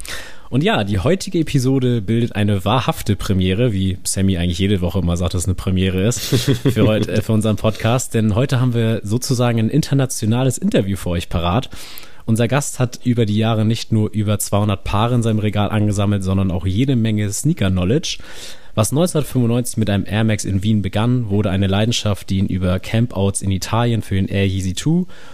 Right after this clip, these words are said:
oder den Foamposite Galaxy schlussendlich zu Jobs in der Szene brachte. Dazu gehörte beispielsweise projektbezogenes Marketing bei Nike,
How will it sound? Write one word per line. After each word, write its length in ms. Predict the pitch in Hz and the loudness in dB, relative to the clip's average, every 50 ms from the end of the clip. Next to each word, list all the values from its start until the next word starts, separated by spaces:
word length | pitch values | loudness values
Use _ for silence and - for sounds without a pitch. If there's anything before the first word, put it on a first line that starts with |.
| - - - | -10 -4 -2
oder 220 | 156 165 165 151 | 0 2 2 2
den 140 | 135 127 123 | 2 0 -2
Foamposite 680 | - - 120 120 123 123 - 104 104 101 92 95 92 - | -2 -2 0 0 0 0 0 0 0 0 0 -2 -2 -2
Galaxy 580 | - 98 98 107 104 - - - 107 101 104 98 | 0 0 2 2 0 -2 -2 0 0 0 0 0
schlussendlich 580 | - - 135 147 - - 104 101 101 101 - | 0 0 0 0 0 0 0 0 0 -2 -2
zu 100 | - - 101 | -4 -4 -4
Jobs 320 | 90 - 104 107 - - | 0 0 0 0 -2 -2
in 120 | - 101 101 | -2 0 0
der 80 | 104 | 0
Szene 260 | - - 101 90 90 | 0 -2 -2 -2 -2
brachte. 420 | 87 - - 80 - - - - - - - - - - - - - - - - - - | -4 -4 -6 -8 -8 -8 -10 -12 -12 -12 -14 -14 -14 -14 -14 -14 -14 -14 -14 -6 -2 0
Dazu 220 | 117 - - 208 | 0 2 2 2
gehörte 260 | 208 180 139 131 120 | 2 2 0 0 0
beispielsweise 540 | 101 113 113 107 - - - 107 101 95 95 | -2 -2 -2 -2 -4 -4 -2 0 0 0 0
projektbezogenes 960 | - - - 101 104 113 - - - 113 101 - - 104 95 92 92 87 - - | -2 -2 0 0 0 0 0 -2 -4 -2 -2 0 0 0 0 0 0 -2 -2 0
Marketing 420 | 90 90 95 - - - 90 87 | 0 0 0 0 -2 -2 -2 -2
bei 80 | 87 87 | 0 0
Nike, 500 | 92 113 135 139 139 - 113 110 110 110 | 0 0 0 0 0 0 0 0 0 -2